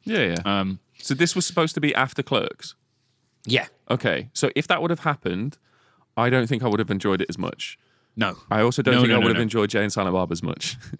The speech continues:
Speaker 2: No.
Speaker 1: You know what I
Speaker 2: No,
Speaker 1: mean?
Speaker 2: mm, yeah. No, true. And also, I mean, this would be a complete, this wouldn't have had,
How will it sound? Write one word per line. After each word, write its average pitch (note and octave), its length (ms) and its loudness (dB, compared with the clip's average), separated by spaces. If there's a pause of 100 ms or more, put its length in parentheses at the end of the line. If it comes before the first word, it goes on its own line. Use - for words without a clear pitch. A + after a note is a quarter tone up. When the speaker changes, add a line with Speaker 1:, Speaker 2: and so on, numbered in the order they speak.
(540)
Speaker 2:
No. C3+ 280 4 (100)
Speaker 1:
You G#2+ 80 0
know A2 60 4
what A#2+ 100 6
I A#2+ 40 2
Speaker 2:
No, B2+ 100 4
Speaker 1:
mean? D3+ 300 0
Speaker 2:
mm, C#3 120 -6
yeah. D3 400 2
No, D#3 440 2
true. F#2+ 380 2 (200)
And C3+ 160 2
also, D#3 260 4
I A#2+ 80 6
mean, B2 260 0
this C#3 200 -2
would C3 100 0
be B2 100 4
a A2 40 2
complete, A2 340 -2
this C#3 180 0
wouldn't B2+ 220 -4
have G#2+ 80 -2
had, G2 400 0